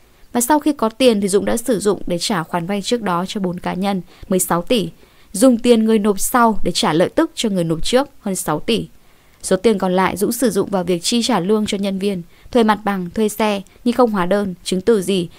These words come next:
mà chỉ dùng tài khoản cá nhân để chuyển khoản. Theo cơ quan công an, Dũng không sản xuất, mua màn hình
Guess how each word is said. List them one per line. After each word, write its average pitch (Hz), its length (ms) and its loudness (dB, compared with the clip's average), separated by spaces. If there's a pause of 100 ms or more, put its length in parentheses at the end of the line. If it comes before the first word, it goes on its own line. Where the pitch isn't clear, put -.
(180)
mà 240 80 2
chỉ 226 160 2
dùng 214 180 0
tài 208 180 -2
khoản 196 260 -4
cá 185 160 -6
nhân 240 260 0
để 175 80 -2
chuyển 165 200 -4
khoản. 170 280 -4 (1200)
Theo 233 220 2
cơ 226 120 2
quan 220 160 2
công 214 180 -2
an, 196 240 0 (240)
Dũng 262 200 2
không 311 160 2
sản 220 240 0
xuất, 302 280 -2
mua 262 120 4
màn 233 180 0
hình 202 180 0